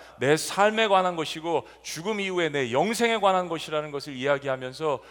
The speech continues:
그 길로 가는 길은 오직 한 길, 나를 위해서 희생하신 그 예수 그리스도가 가르쳐 주신 그 한 길이라는 것을 분명히 이야기했습니다. 영생은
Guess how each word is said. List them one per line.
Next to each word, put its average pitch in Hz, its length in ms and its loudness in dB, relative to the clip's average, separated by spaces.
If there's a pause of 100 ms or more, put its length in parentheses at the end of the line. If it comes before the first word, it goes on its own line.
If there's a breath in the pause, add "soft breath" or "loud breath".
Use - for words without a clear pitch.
(140 loud breath)
그 139 160 -6
길로 156 360 -8
가는 151 320 -8
길은 165 240 -6
오직 147 260 -6
한 220 300 -8
길, 202 400 0 (260 loud breath)
나를 143 300 -2
위해서 147 220 -8
희생하신 135 640 -8
그 123 160 -12
예수 143 280 -8
그리스도가 143 440 -8
가르쳐 131 420 -8
주신 180 340 -14 (320 soft breath)
그 123 140 -12
한 185 240 -12
길이라는 147 460 -8
것을 165 360 -10 (140)
분명히 131 480 -10
이야기했습니다. 92 800 -6 (1040 soft breath)
영생은 139 640 -2